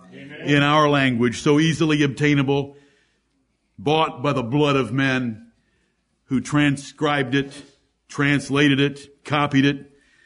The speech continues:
Speaker 2: and brought it to us. Thank you, Lord, for those men
Speaker 1: Amen.
Speaker 2: who gave their lives, their fortunes, in order for us to have the Word of God.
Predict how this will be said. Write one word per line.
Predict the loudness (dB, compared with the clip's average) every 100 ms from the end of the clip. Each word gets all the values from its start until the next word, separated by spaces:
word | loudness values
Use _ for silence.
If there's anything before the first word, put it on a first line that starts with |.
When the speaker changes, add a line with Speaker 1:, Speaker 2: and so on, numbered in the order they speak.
| _ _
Speaker 2:
and | -4 0
brought | 2 2
it | 0 0
to | 2 2
us. | 0 -8 -16 _ _ _ -2
Thank | 0 0
you, | 2 4
Lord, | 4 2 0
for | -2
those | 0 0
men | 0 -2 -2 -6 -12 _ _ _ _
Speaker 1:
Amen. | -20 -20 -20 _ _ _
Speaker 2:
who | -6 0
gave | 2 2
their | 2 0 0
lives, | 0 0 -2 -4 -6 -16 _ _ _ _ _ _ _ _ -14 -8
their | -6
fortunes, | 0 2 2 -2 -6 -8 -16 -20 _ _ _ _ _ _ _ _ _ _ _ _ -4
in | 0
order | 0
for | 0 -2
us | -4
to | -4
have | -4 -2
the | 0
Word | 0 0
of | -2
God. | -4 -4 -6